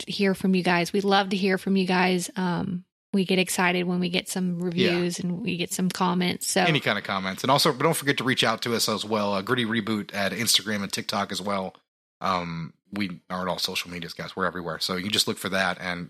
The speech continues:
Speaker 2: you can reach out and talk to us, like I said, about anything.
Speaker 1: Yeah.
Speaker 2: Um, we're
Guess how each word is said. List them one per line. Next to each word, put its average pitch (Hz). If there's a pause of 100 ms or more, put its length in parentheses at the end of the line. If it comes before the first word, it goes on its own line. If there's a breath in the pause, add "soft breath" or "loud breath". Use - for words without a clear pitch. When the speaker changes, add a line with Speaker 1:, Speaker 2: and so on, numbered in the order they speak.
Speaker 2:
you 123
can 113
reach 98
out 87
and 87
talk 85
to 90
us, 82
like 92
I -
said, 92
about 98
anything. 87
Speaker 1:
Yeah. 180 (360)
Speaker 2:
Um, 92 (100)
we're 113